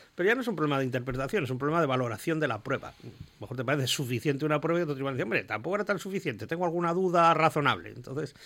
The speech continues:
y en cuanto a la interpretación de las leyes, pues, hombre, sí. Pero ¿sabes qué pasa? Que hay una producción legislativa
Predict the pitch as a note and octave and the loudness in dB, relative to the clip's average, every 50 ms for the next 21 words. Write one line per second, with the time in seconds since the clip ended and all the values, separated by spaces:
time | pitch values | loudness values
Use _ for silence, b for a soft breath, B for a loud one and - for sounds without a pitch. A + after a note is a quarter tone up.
0 | B B B B B B B B B B B - E3 E3 D#3 E3 D#3+ E3 E3 D#3 | B B B B B B B B B B B 0 2 2 4 4 4 4 4 4
1 | E3 D3+ D#3+ D#3+ C#3 G#3+ A3 A3 A3+ G#3 G#3 G#3+ A#3 G#3 F3 C3+ A#2+ - - A#2+ | 4 4 4 4 4 4 4 4 6 6 6 6 4 4 2 0 0 -4 -8 -4
2 | A2 E3+ E3+ D3+ C3 A#2+ - F3+ D#3+ D#3+ - B B B B B B B B - | -2 0 0 0 0 0 0 2 0 0 -2 B B B B B B B B -4
3 | C#3+ C#3 C#3+ E3 D3+ F3 F3 G3+ F3+ D3+ B2+ B2+ D3+ D3+ D3+ - E3 E3+ E3 D3 | -2 2 2 2 2 2 0 0 2 2 2 2 0 -2 -2 -2 0 0 2 2
4 | D#3 D3 C3+ A#2+ A#2 - D3+ D#3+ F3 F3 E3+ - D#3 D3 E3 D#3+ D#3 - G#3 F3 | 2 2 2 0 0 2 2 4 4 2 2 0 0 2 2 2 2 2 -2 -2
5 | - - - | -2 -4 -8